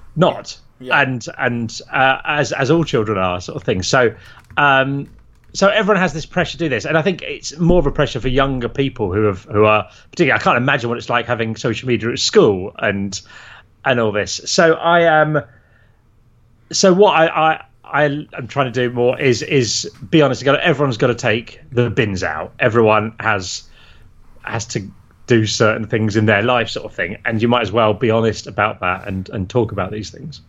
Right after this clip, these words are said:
Speaker 2: Yeah, that's the thing I was gonna say. So I was, I'm twenty-eight. I had to think about that for a second.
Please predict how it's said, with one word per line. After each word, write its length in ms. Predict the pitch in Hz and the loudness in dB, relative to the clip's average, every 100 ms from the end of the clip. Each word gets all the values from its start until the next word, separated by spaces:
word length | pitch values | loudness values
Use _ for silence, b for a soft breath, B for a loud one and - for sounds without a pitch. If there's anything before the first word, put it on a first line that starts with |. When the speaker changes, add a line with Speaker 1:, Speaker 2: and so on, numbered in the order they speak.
| B B B B | B B B B
Speaker 2:
Yeah, 180 | 180 165 | -2 2
that's 260 | 180 208 - | 2 0 -4
the 80 | |
thing 220 | 160 185 160 | -4 -2 0
I 60 | |
was 100 | 147 | -2
gonna 80 | - | 0
say. 220 | 160 139 | 2 2
So 160 | 135 160 | 0 -2
I 100 | 170 | 2
was, 180 | 165 139 - | 0 -2 -8
I'm 220 | 156 151 | -6 -4
twenty-eight. 1200 | 139 - 156 147 143 139 135 131 131 - 143 120 | -6 -6 -4 -2 -2 -2 -2 -4 -8 -4 -4 -4
I 40 | 101 | -6
had 100 | 117 | -8
to 60 | |
think 140 | 151 123 | -10 -8
about 160 | 110 | -8
that 100 | 73 | -8
for 60 | 120 | -10
a 60 | |
second. 400 | 117 120 135 139 | -10 -8 -6 -6